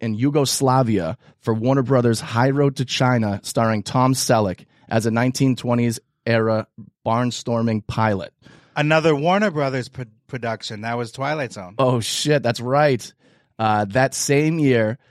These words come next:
Speaker 1: the producer of this movie, uh, Alastair Simon,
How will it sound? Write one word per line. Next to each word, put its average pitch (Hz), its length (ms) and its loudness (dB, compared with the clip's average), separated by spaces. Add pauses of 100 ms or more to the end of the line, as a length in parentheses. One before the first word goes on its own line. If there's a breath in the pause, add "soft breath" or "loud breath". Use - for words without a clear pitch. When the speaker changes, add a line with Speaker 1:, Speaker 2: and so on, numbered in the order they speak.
(160)
Speaker 1:
the 143 120 0
producer 151 680 0
of 120 120 -2
this 117 180 0
movie, 107 480 2 (340 soft breath)
uh, 104 380 0 (320)
Alastair 160 540 0
Simon, 117 520 0